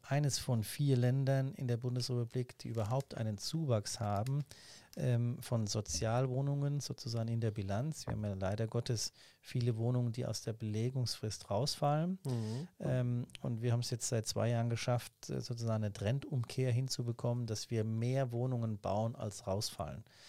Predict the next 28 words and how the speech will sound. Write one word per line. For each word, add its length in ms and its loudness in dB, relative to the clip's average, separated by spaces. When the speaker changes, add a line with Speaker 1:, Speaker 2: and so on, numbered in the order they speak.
Speaker 1:
Auf 140 0
einem 240 2
niedrigen 540 0
Ri-, 220 0
Niveau, 500 0
das 240 -2
ist 180 -2
zugegebenermaßen 960 -2
so. 260 0
Aber 320 2
wir 180 0
haben 280 0
auch 220 -4
durch 200 -2
die 140 -6
Änderung 500 0
von 220 -4
Fördermitteln, 800 0
durch 220 -6
Darlehen 500 0
et 160 -4
cetera 560 0
die 40 -2
Bedingungen 600 2
dafür 320 2
jetzt 180 0
verbessert. 560 0
Und 320 -4